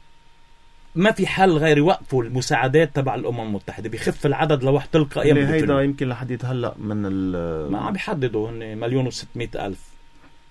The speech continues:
Speaker 2: مليون وستمية ألف؟
Speaker 1: إنه مليون وستمية ألف لاجئ، أنا برأيي في ستة ملايين لاجئ.
Speaker 2: أكيد،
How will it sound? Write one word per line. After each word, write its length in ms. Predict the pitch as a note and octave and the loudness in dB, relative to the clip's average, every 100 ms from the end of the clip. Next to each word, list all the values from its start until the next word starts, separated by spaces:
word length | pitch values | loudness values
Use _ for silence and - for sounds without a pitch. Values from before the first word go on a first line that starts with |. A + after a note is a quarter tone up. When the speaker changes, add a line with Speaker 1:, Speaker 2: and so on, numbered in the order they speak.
| - - - - - _ _ _ _ | -20 -20 -20 -20 -20 _ _ _ _
Speaker 2:
مليون 240 | F2+ F#2+ G#2 | -10 -8 -8
وستمية 520 | G2 - - - - | -10 -14 -12 -10 -10
ألف؟ 140 | A#2+ | -8
Speaker 1:
إنه 100 | A#2+ | -6
مليون 360 | A#2+ B2+ C3 C#3 | -2 0 2 2
وستمية 380 | C#3 C#3 - C3+ | 2 0 0 0
ألف 220 | G2 A#2 | 2 -2
لاجئ، 320 | A#2 A#2 F2+ - - | 0 -2 -2 -6 0
أنا 160 | D#3 | 2
برأيي 380 | C3+ B2+ D3 A2+ | 4 2 0 -2
في 100 | G#2+ | -6
ستة 280 | C3 C3+ B2 | -6 -6 -6
ملايين 320 | A2 G#2+ G#2+ | -4 -4 -4
لاجئ. 240 | E2 E2 - - - - - - - - - - - - - | -6 -10 -14 -20 -20 -20 -20 -20 -20 -20 -20 -20 -20 -20 -18
Speaker 2:
أكيد، 220 | A2 A3 | -16 -16